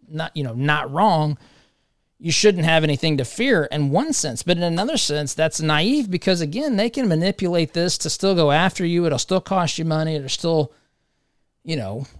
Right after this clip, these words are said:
take your time and energy. It's not something you wanna mess with. But Trump's up here talking at C pac saying the next president needs to drain the swamp and end the deep state.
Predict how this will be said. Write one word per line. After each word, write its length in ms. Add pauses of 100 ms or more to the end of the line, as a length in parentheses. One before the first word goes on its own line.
(120)
take 260
your 120
time 440
and 120
energy. 560 (380)
It's 140
not 140
something 260
you 60
wanna 180
mess 300
with. 340 (380)
But 100
Trump's 320
up 160
here 120
talking 380
at 100
C 200
pac 280
saying 480 (400)
the 60
next 360
president 640 (540)
needs 400
to 400 (100)
drain 480
the 80
swamp 540
and 100
end 400
the 200
deep 340
state. 400